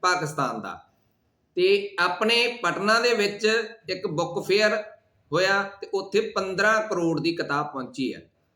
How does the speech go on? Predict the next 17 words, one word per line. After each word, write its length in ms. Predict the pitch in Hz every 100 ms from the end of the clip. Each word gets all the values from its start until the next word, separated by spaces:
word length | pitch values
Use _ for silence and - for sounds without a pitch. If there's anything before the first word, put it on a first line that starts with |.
| _ _ _ -
ਜਿਸ 160 | 135 165
ਦੀਆਂ 260 | 220 214
ਹਜੇ 180 | 175 202 214 -
ਤਿੰਨ 300 | 190 202 220
ਹੀ 640 | 165 139 190 247 269 -
ਕਾਪੀਆਂ, 760 | 165 156 160 170 180 180 -
ਮਤਲਬ, 200 | 151 156
ਮੌਜੂਦ 400 | 147 131 135 131
ਹੈ। 60 | 104
ਇਸ 140 | 202
ਦੇ 200 | 170 254
ਲੇਖ 480 | 226 165 165 170 -
ਤੇ 220 | 196 202
ਇਸ 200 | 151 185
ਰਤਨੇਸ਼ਵਰ 580 | 180 180 185 185 214 240
ਨੇ 160 | 226 226
ਦੱਸਿਆ, 640 | 143 131 147 156 165 160